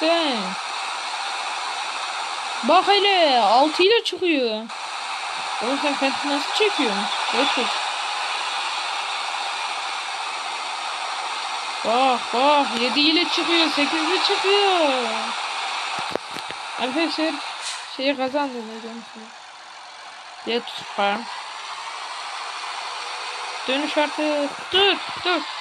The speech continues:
dur, dur, dur, dur, dur, dur, dur. Bir şey istemiyorum, bir şey istemiyorum. Dur, dur. Ya dur. O zaman bir daha.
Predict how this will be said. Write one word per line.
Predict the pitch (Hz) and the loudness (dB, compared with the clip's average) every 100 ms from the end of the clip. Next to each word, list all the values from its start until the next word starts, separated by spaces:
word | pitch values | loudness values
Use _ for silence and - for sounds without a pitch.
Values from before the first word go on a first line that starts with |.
| - | -4
dur, | 320 285 | -2 -2
dur, | 294 - - | -4 -4 0
dur, | 381 339 359 | 2 2 2
dur, | 320 277 | 0 2
dur, | 370 - | 0 2
dur, | 403 392 427 | 2 4 4
dur. | 381 381 | 4 4
Bir | |
şey | 466 440 | 4 4
istemiyorum, | - 440 392 320 | 4 2 2 0
bir | |
şey | - 339 | -4 -4
istemiyorum. | 403 381 339 285 | -6 -6 -6 -8
Dur, | 330 - 320 | -10 -10 -10
dur. | - - - - - - - - 247 - 165 202 | -10 -12 -14 -14 -10 -8 -6 -8 -10 -10 -10 -4
Ya | 208 185 - - | 0 -2 -4 -8
dur. | 208 185 - - - - - - - - - - - - - - - - - - | -8 -8 -8 -8 -8 -8 -8 -8 -8 -8 -8 -8 -6 -6 -6 -6 -6 -6 -6 -6
O | 269 254 | -4 -2
zaman | 240 240 | -2 0
bir | 302 | 2
daha. | 285 | 2